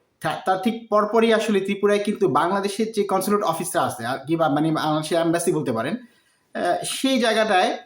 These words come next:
কিন্তু ভা-, কিছু ভা-, উগ্র ভারতীয়রা কিন্তু সেখানে আক্রমণও করেছিল এবং আ-, এই কিছু ক্ষতিও হয়েছিল এম্বাসি, আহ, যতটুকু আমরা জানতে পেরেছি। এই কথাটা আমি এই কারণে বলছি, ত্রিপুরার একজন রাজনীতিবিদ, যিনি ত্রিপুরা যে দ্বিতীয় বৃহত্তম রাজনৈতিক দলটা আছে,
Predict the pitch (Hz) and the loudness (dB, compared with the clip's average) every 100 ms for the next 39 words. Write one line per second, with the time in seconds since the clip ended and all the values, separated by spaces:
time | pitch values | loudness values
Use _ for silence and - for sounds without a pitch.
0 | _ _ _ 214 214 208 175 - 147 - | _ _ _ -4 2 2 0 -4 -10 -4
1 | 160 - 208 190 151 175 185 185 196 180 | -4 -2 0 0 2 0 0 2 2 2
2 | 190 214 208 202 - 202 202 190 - 190 | 2 2 0 -2 -4 -6 -4 -6 -4 -2
3 | 208 208 214 165 135 123 123 156 170 160 | 2 4 4 2 -2 -2 -4 -2 -2 -2
4 | 131 147 160 160 - _ _ 170 190 - | -4 -4 -2 -2 -6 _ _ -10 -8 -2
5 | 196 226 180 165 147 131 120 120 127 110 | 0 2 2 0 0 0 -2 -4 -6 -8
6 | 135 175 - 147 135 139 143 139 135 127 | -6 -6 -4 -6 -6 -4 -2 -2 -2 -4
7 | 117 104 - 104 107 _ _ - - _ | -8 -8 -12 -14 -18 _ _ -20 -20 _
8 | _ 165 185 220 254 247 226 208 240 240 | _ -2 0 2 2 2 2 0 2 2
9 | 226 185 185 139 143 - 214 254 254 254 | 2 2 2 0 -2 -6 -2 0 0 2
10 | 147 175 247 - _ - 165 160 190 143 | 2 2 -2 -8 _ -6 -4 -2 0 2
11 | 135 165 185 175 143 147 - 143 156 165 | 0 0 0 0 0 -2 -4 -4 0 0
12 | 160 - _ 170 170 175 170 165 143 127 | -2 -10 _ -6 0 2 2 2 0 -2
13 | 165 196 165 175 175 180 175 143 151 156 | -4 0 2 2 2 0 2 2 0 -2
14 | 160 131 143 151 156 117 - 143 | -4 -4 -2 0 0 -2 -4 -8